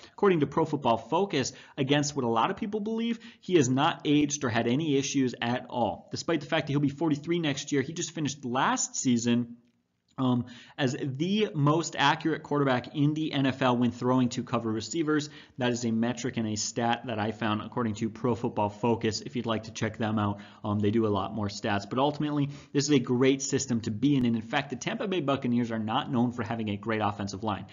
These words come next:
But their offensive line rated tenth best in the N F L last year in pass blocking, which was actually better than the Patriots, who had some serious issues on their offensive line due to injury, some guys underperforming, and just not having a,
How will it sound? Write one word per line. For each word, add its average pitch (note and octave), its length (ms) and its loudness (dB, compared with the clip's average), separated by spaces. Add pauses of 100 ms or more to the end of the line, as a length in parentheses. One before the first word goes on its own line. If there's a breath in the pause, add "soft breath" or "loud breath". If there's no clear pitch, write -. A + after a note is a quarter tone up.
(160 loud breath)
But C3 100 -8
their C#3 100 4
offensive F#3+ 420 2
line C3+ 260 4
rated A2+ 360 2
tenth D3 420 -4
best B2+ 320 0
in A2+ 80 0
the A2 100 -2
N A2 100 0
F A2 200 -4
L G#2+ 120 0
last G#2+ 300 -4
year A#2 120 -4
in G2 120 -6
pass - 520 -8
blocking, F3 500 0 (240 loud breath)
which D3 160 2
was C#3 120 4
actually D#3+ 380 4
better B2+ 460 4
than A#2 240 2
the G#2+ 80 0
Patriots, A#2 580 0 (400 loud breath)
who B2+ 100 2
had B2 140 2
some A#2 100 2
serious C3 800 2
issues B2+ 440 2
on G#2 140 0
their G#2 140 0
offensive G#2 520 -4
line G#2 300 0
due G#2+ 120 0
to G#2+ 120 -4
injury, F3 560 2
some C3 180 0
guys A#2 240 0
underperforming, A#2+ 640 0
and B2+ 100 0
just - 160 -4
not C#3+ 100 -2
having A#2+ 300 0
a, G2+ 60 -2